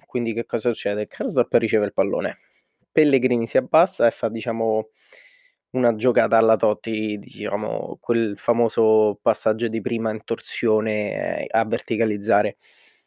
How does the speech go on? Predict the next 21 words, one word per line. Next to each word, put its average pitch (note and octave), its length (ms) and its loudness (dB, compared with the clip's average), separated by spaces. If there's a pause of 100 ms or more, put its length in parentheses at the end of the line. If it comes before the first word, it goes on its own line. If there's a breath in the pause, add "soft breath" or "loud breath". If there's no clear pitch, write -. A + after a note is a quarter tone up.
(140)
E C3 100 0
Veretù B2+ 400 6
si G#2+ 120 -6
inserisce, A2 540 -2
appunto, A#2+ 380 0
dicendo, A2 600 2
eh, A2 160 4
dicevo, A2 400 2
l'inserimento A2+ 600 -6
di B2 100 -2
Veretù, C#3 400 2
che - 160 -8
poi A2 160 2
si - 80 -4
ritrova A2 480 2 (440)
sull'esterno A#2 640 2
per A2 140 2
servire A2+ 400 0
in A2+ 80 0
mezzo, G#2+ 840 0
mhmm, G#2 480 -12